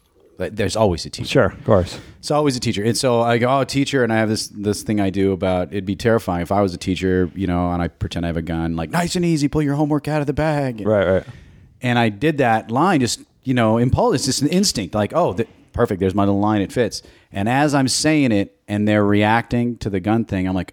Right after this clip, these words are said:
Speaker 1: "Oh, this is Tucson and Gabby Giffords happened, like, just, like, three months before."
Speaker 2: Oh.
Speaker 1: And you could feel the tension in the room. And I, I quit. I'm like, I think the audience saw in my face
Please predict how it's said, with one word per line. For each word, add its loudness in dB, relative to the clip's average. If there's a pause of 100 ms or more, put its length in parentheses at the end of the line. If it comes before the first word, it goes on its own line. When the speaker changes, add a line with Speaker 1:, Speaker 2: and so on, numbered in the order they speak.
Speaker 1:
"Oh, 0
this -4
is -8
Tucson 0
and -2
Gabby 0
Giffords -2
happened, -2
like, -6
just, -6
like, -12
three -6
months -10
before." -8
Speaker 2:
Oh. 2 (300)
Speaker 1:
And 2 (140)
you 0
could 0
feel 0
the -4
tension -2
in 0
the 0
room. 0
And -4
I, -2 (100)
I -4
quit. -2
I'm -2
like, -2 (540)
I 2
think -2
the 2
audience 0
saw 2
in 2
my 0
face -2